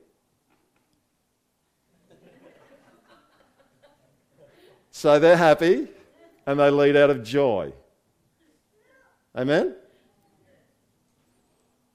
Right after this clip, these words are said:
Now, what's really important about this, which I want you to know, 'cause some of you straight away you're going, "Oh man, like, this could just get really loose, right? 'Cause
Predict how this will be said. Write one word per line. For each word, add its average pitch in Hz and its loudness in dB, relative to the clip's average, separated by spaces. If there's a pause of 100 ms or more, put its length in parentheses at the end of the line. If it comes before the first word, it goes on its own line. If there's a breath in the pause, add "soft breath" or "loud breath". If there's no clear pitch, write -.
(1700)
Now, 156 -2 (400)
what's 160 -2
really 208 2
important 160 -2
about 131 0
this, 127 -2
which 127 -8
I 139 -4
want 143 -4
you 127 -10
to 107 -8
know, 120 -6
'cause 110 -18
some 131 -10
of 131 -6
you 117 -8 (240 soft breath)
straight 170 -4
away 147 0
you're 139 0
going, 113 -8 (280 soft breath)
"Oh 101 -10
man, 104 -8
like, 104 -6
this 113 -10
could 123 -14
just 110 -12
get 107 -10
really 104 -8
loose, 104 -10
right? 101 -10
'Cause 104 -12